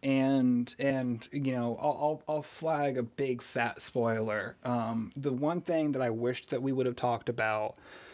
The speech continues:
for that episode about that movie was the stupid ass <laughs> scene. Well, almost everything from that point on. But it's the, it's the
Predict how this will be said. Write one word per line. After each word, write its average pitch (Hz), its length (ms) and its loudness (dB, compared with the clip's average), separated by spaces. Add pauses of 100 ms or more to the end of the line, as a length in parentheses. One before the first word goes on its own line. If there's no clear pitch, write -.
(220)
for 135 220 0
that 135 160 4
episode 117 640 0
about 117 380 2
that 123 180 2
movie 113 560 2 (280)
was 120 200 2
the 101 100 -6
stupid 143 640 2
ass 127 320 2
<laughs> - 0 -
scene. 135 720 2 (220)
Well, 156 160 2 (140)
almost 175 380 2
everything 143 460 2
from 127 160 -2
that 113 180 -2
point 117 220 0
on. 107 260 -2 (400)
But 123 420 2
it's 135 220 2
the, 143 280 2
it's 135 240 -2
the 123 340 2